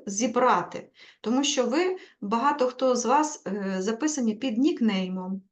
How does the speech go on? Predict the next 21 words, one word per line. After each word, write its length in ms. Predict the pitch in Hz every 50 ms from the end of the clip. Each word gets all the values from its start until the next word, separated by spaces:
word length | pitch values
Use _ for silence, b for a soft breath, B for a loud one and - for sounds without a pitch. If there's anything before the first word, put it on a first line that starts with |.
| _ _ _ _ _ -
або 300 | - 190 190 196 269 320
у 80 | 311 247
вас 280 | 226 247 262 262 -
зовсім 520 | - 277 277 277 - - 240 233 226 220 - -
не 160 | 226 226 226 220
так 280 | - - - - -
виглядає, 560 | 208 226 208 208 214 214 208 240 254 262 240
як 120 | 226 220 220
насправді, 560 | 220 208 - - - 240 254 254 226 214 202
е, 180 | 196 190 196 B B B B B 202 208
ваше 420 | 202 190 208 240 247 247 - - -
ім'я 480 | - 208 220 220 214 214 220 240 247
і 120 | 247 233 -
прізвище, 640 | 214 220 220 190 175 170 160 - - - 156 156 -
так? 340 | - 220 269 294 285 - -
Там, 200 | 208 214 220 214
де 100 | 208 202
ви 140 | 185 208 202
ось, 220 | 208 196 196 -
наприклад, 460 | 190 180 - 202 196 - 202 196 -
підписані, 920 | - 240 226 - - - 220 226 226 - - 190 190 190 185 185 190 b